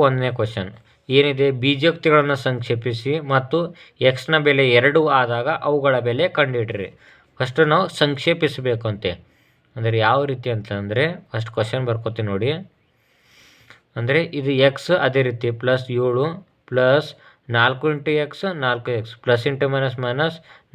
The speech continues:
ನಾಲ್ಕು ಐದಲೇ ಇಪ್ಪತ್ತು. ಇವಾಗ ಎಕ್ಸ್ ಎಲ್ಲೆಲ್ಲಿವೆ, ಇಲ್ಲೊಂದಿದೆ, ಇಲ್ಲೊಂದಿದೆ. ಎಕ್ಸ್ ಎರಡು, ನಾಲ್ಕು ಎಕ್ಸ್, ಐದು ಎಕ್ಸ್ ಪ್ಲಸ್ ಇವೇನಾಗುತ್ತೆ, ಇಪ್ಪತ್ತರಲ್ಲಿ ಏಳು ಕಳೆದ್ರೆ ಮೈನಸ್ ಹದಿಮೂರು.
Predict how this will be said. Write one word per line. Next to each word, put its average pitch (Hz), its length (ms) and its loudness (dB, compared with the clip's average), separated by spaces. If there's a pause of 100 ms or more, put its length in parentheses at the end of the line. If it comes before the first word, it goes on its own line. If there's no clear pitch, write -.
ನಾಲ್ಕು 123 300 0
ಐದಲೇ 143 180 0 (220)
ಇಪ್ಪತ್ತು. 113 360 -2 (440)
ಇವಾಗ 135 200 4 (160)
ಎಕ್ಸ್ - 160 -6 (240)
ಎಲ್ಲೆಲ್ಲಿವೆ, 147 480 4 (140)
ಇಲ್ಲೊಂದಿದೆ, 139 480 2
ಇಲ್ಲೊಂದಿದೆ. 113 400 -2 (240)
ಎಕ್ಸ್ 117 200 -4 (380)
ಎರಡು, 127 180 0
ನಾಲ್ಕು 123 300 2
ಎಕ್ಸ್, 147 180 -6 (260)
ಐದು 131 200 0 (100)
ಎಕ್ಸ್ 104 180 -8 (440)
ಪ್ಲಸ್ 156 320 2 (640)
ಇವೇನಾಗುತ್ತೆ, 139 680 2 (500)
ಇಪ್ಪತ್ತರಲ್ಲಿ 143 680 2 (320)
ಏಳು 139 260 4
ಕಳೆದ್ರೆ 139 260 2 (220)
ಮೈನಸ್ 135 460 0 (1400)
ಹದಿಮೂರು. 120 480 -2